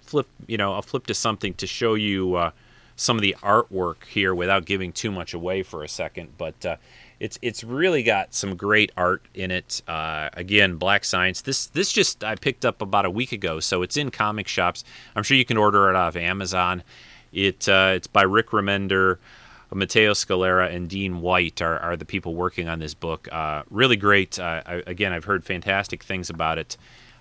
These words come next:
and I, I recommend, uh, everybody check that out. And one of the reasons I wanted to talk about comics today is,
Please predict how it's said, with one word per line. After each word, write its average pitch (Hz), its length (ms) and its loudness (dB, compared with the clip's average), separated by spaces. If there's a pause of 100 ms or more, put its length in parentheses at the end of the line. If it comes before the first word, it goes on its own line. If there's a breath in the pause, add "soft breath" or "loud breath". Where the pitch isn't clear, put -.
(120)
and 90 340 0
I, 85 220 -2
I 78 140 -4
recommend, 90 640 0
uh, 82 200 -4
everybody 90 380 -4
check - 280 0
that 80 180 -2
out. 78 260 -4
And 82 100 -6 (380 loud breath)
one 214 140 0
of 254 40 -2
the 226 80 6
reasons 120 300 6
I 113 60 10
wanted 107 200 4
to 98 60 -12
talk 113 220 4
about 95 180 0
comics 143 500 -4
today 82 360 -2
is, 82 340 -2